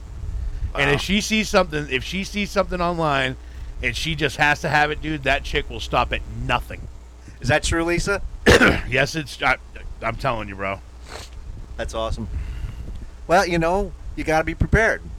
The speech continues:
Speaker 2: You want, you get, you, you
Speaker 1: Yeah.
Speaker 2: see something that you like, get it.
Speaker 1: Yeah, for
Speaker 2: 'Cause,
Speaker 1: sure.
Speaker 2: 'cause, 'cause if you wait,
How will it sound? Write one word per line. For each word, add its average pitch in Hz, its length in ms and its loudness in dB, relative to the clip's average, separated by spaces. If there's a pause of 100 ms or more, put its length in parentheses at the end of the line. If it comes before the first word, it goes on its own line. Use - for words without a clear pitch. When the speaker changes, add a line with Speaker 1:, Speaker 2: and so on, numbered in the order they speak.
(260)
Speaker 2:
You 131 80 -6
want, 147 260 0
you 127 80 -6
get, - 200 -2
you, 139 120 -8
you - 140 -6
Speaker 1:
Yeah. 107 60 4
Speaker 2:
see 107 120 2
something 202 360 6
that 185 100 -2
you 156 100 -4
like, 143 360 2 (840)
get 277 180 8
it. - 100 2 (280)
Speaker 1:
Yeah, 110 200 0 (260)
for - 80 0
Speaker 2:
'Cause, 170 180 6
Speaker 1:
sure. 107 100 4
Speaker 2:
'cause, 175 280 4
'cause 151 180 0
if 147 120 -2
you 143 100 2
wait, 196 340 4